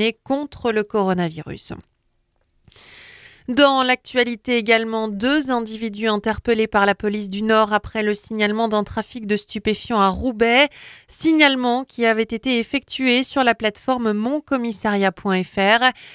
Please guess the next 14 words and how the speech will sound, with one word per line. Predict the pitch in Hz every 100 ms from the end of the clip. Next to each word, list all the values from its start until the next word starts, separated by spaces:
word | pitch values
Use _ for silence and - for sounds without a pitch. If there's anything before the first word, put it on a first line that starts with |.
| -
Les | 208 226 277
policiers | 269 240 233 - 226
ont | 214
saisi | 202 214 202
près | 226 - 208
de | 196
dix-neuf | 180 220 214 226 226 -
kilos | - 214 208
de | 196
cannabis | 196 208 196 185 190 208 208
et |
plusieurs | 202 208 185 196 190
milliers | 196 233 240 226 247 247
d'euros. | 196 202 196 202 254